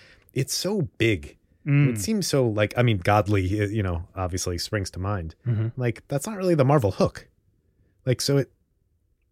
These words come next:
Speaker 1: like, him moving to D C feels like it makes perfect sense.
Speaker 2: It's
Speaker 3: Hmm.
Speaker 2: interesting. I almost wonder if, like, that perception is kinda shape-, sh-, uh, shaped by Kirby going to D C,
Speaker 1: Huh.
Speaker 2: where it's like,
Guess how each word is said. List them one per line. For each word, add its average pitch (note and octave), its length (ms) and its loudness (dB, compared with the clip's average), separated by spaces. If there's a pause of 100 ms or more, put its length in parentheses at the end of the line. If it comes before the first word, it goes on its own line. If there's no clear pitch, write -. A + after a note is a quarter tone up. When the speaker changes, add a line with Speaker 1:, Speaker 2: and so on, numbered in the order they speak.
(400)
Speaker 1:
like, B2+ 180 4
him F#3+ 180 4
moving F3 240 6
to B2 80 2
D A#2 140 0
C A#2 200 0
feels G#2+ 240 0
like G2 120 -2
it G2+ 80 -4
makes F#2+ 200 -4
perfect - 320 -6
sense. - 340 -10 (920)
Speaker 2:
It's D#3 160 0
Speaker 3:
Hmm. - 80 4
Speaker 2:
interesting. C3+ 440 0
I C#3+ 140 4
almost A3 260 2
wonder D#3 260 4
if, D3 420 -2
like, A#2 320 -6 (240)
that D3 340 0 (220)
perception D3+ 420 0
is A#2+ 80 0
kinda C#3 180 0
shape-, D3+ 460 2
sh-, - 200 -8
uh, A#2 260 -4
shaped - 340 0
by C3 140 2
Kirby B2+ 340 2
going B2+ 360 2
to G#2 80 -8
D - 180 -10
C, - 340 -10 (160)
Speaker 1:
Huh. B2+ 280 6
Speaker 2:
where B2+ 100 4
it's A#2+ 120 -2
like, B2+ 200 -2